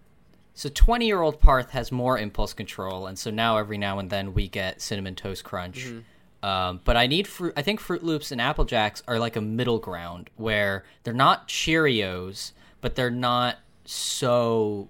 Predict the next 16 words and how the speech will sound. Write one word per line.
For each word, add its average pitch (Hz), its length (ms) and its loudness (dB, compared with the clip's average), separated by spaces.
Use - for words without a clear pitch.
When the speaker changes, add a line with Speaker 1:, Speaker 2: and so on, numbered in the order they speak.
Speaker 1:
whatever. 113 480 -2
So 160 140 -2
I 135 60 2
feel 151 160 2
like 131 280 2
sometimes 139 600 0
I 120 80 4
could 107 120 -4
have 104 240 -2
those. 98 500 -6
'Cause 139 100 0
I 151 80 2
think 196 140 -2
as 208 120 2
a 175 60 0
kid 123 440 0